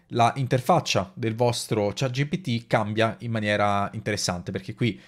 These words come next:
non c'è più uno spazio praticamente vuoto, ma ci sono tutta una serie di prompt che voi potete usare per ricevere il contenuto migliore possibile. Infatti la potenza di questo strumento sta proprio qui, sta proprio nei prompt che sono stati costruiti per voi.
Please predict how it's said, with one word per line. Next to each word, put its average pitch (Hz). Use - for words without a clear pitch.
non 104
c'è 104
più 117
uno 101
spazio 95
praticamente 107
vuoto, 131
ma 139
ci 143
sono 123
tutta 175
una 135
serie 120
di 131
prompt 131
che 139
voi 135
potete 147
usare 127
per 180
ricevere 160
il 131
contenuto 139
migliore 113
possibile. 95
Infatti 202
la 131
potenza 123
di 120
questo 123
strumento 156
sta 110
proprio 95
qui, 98
sta -
proprio 127
nei 113
prompt 110
che 110
sono 123
stati 107
costruiti 98
per 92
voi. 90